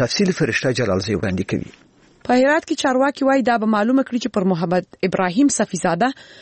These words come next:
Speaker 2: حمله جنایي عمل و که تروریستي پیښه وه. محمد ابراهیم صفیزاده د ایران د سنیانو یو روحاني شخصیت دی. د ایران دولتي رسنیو هغه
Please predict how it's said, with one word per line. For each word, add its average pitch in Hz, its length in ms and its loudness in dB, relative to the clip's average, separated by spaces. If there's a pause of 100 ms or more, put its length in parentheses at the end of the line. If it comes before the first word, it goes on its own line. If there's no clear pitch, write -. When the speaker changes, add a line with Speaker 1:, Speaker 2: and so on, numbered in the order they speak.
(140)
Speaker 2:
حمله 247 280 4 (360)
جنایي 202 380 2
عمل 208 200 0
و 226 140 0 (240)
که 175 80 2 (140)
تروریستي 160 360 -4
پیښه 165 320 0
وه. 165 80 0 (440)
محمد 226 340 4
ابراهیم 233 380 2
صفیزاده 202 520 0
د - 20 2 (120)
ایران 220 260 2
د 175 80 -4
سنیانو 226 420 2
یو 208 160 4
روحاني 160 340 0
شخصیت 196 420 -2
دی. 165 100 0 (500)
د - 20 4
ایران 254 340 2
دولتي 220 360 0
رسنیو 226 420 2
هغه 196 200 2